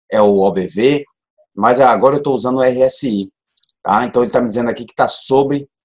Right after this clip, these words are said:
é, vendido, que se ele cruzar pra cima aqui, seria uma boa entrada também, beleza? E aí se confirmando no seu setup, beleza? Então deixa aí nos comentários, pessoal, é, a sua suge-, sugestão de vídeo,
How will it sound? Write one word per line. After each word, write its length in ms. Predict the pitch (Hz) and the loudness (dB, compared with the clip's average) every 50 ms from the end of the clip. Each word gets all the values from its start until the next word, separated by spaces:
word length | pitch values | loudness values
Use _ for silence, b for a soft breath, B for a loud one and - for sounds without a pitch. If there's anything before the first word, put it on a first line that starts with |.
| _ _ _ _ - | _ _ _ _ -4
é, 680 | - 107 107 107 107 104 104 104 101 98 98 98 98 92 | 2 2 4 6 6 6 6 6 4 4 2 0 0 -2
vendido, 680 | - 120 135 143 113 101 101 110 120 104 170 - 92 - _ _ _ _ _ _ _ _ _ _ _ _ | 0 0 0 0 0 -2 -4 -4 -4 -6 -8 -10 -14 -16 _ _ _ _ _ _ _ _ _ _ _ _
que 80 | - - | -12 -8
se 180 | - - - 185 | -6 0 2 2
ele 100 | 196 208 | 2 2
cruzar 420 | 202 202 165 143 - 127 120 117 | 0 0 0 0 2 2 2 2
pra 140 | - - - | 0 -2 -2
cima 300 | - - - 110 104 104 | -4 -4 -4 -4 -4 -4
aqui, 380 | 101 - - 127 143 151 151 - _ _ _ _ _ _ - | -6 -6 -4 -4 -4 -4 -6 -10 _ _ _ _ _ _ -12
seria 340 | - - 135 123 110 113 | -4 0 0 2 2 2
uma 120 | 120 123 113 | 2 2 2
boa 200 | 92 92 113 120 | 2 2 2 2
entrada 420 | 127 117 - 104 101 107 107 117 | 2 0 0 0 2 2 2 0
também, 360 | - 139 127 107 101 92 90 87 - _ - _ _ _ _ | -2 -2 -2 -2 -2 -2 -4 -6 -14 _ -20 _ _ _ _
beleza? 440 | 92 92 95 120 143 143 151 147 - _ _ _ _ - - | -6 0 2 2 2 2 0 -4 -8 _ _ _ _ -6 0
E 60 | 185 | 2
aí 120 | 175 147 147 | 4 4 4
se 120 | 151 - - | 2 0 -2
confirmando 520 | - 180 175 180 180 160 139 139 139 147 | 0 0 0 0 0 -2 0 0 0 0
no 80 | 160 165 | -2 -4
seu 140 | - - 170 | -4 -6 -6
setup, 460 | - - 196 - - - 196 190 - - _ _ _ _ _ _ _ _ _ _ _ | -6 -6 -6 -4 0 0 2 2 0 -4 _ _ _ _ _ _ _ _ _ _ _
beleza? 260 | - 95 101 123 143 139 | -6 -4 -2 -2 -2 0
Então 280 | - 156 165 170 151 | 2 2 2 2 0
deixa 280 | 120 117 175 - - 240 | -2 -2 -2 -2 -2 -4
aí 60 | 220 | -4
nos 220 | 165 165 151 - | -4 -4 -4 -4
comentários, 580 | - 143 139 131 113 98 - 101 110 135 143 143 | -4 -4 -4 -4 -4 -4 -2 -2 -2 -2 -2 -4
pessoal, 400 | - 101 - - 101 90 85 - _ _ _ _ _ - | -8 -10 -6 -4 -4 -4 -4 -6 _ _ _ _ _ 0
é, 220 | 101 107 110 107 | 2 4 4 4
a 60 | 107 104 | 4 2
sua 180 | - - 120 | 0 -2 -4
suge-, 260 | 107 - 117 107 101 | -4 -4 -6 -10 -10
sugestão 560 | 101 - - - 127 117 107 101 - - 117 107 | -10 -10 -8 -6 -4 -4 -4 -4 -4 -4 -4 -4
de 80 | 101 | -4
vídeo, 440 | 80 - 101 127 139 135 120 120 - | -4 -4 -2 0 0 0 0 -4 -8